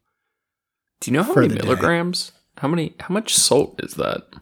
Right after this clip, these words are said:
Speaker 2: Um, I didn't look at that part. I, it's a fucking lot. It's a fucking lot of salt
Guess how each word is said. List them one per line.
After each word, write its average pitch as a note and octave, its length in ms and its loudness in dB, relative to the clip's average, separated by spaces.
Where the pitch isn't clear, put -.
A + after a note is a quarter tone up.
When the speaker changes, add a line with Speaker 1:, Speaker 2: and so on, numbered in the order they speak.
Speaker 2:
Um, B2 320 2
I B2 120 0
didn't D#3 320 2
look D#3 180 2
at A#2 140 -6
that A2 240 -4
part. F#2 260 -8
I, A#2+ 80 -2
it's B2 240 0
a C3 60 4
fucking D3 540 2
lot. - 300 -2
It's - 120 -2
a - 60 2
fucking E3 480 2
lot G#2+ 220 2
of F#2+ 80 -4
salt - 360 -2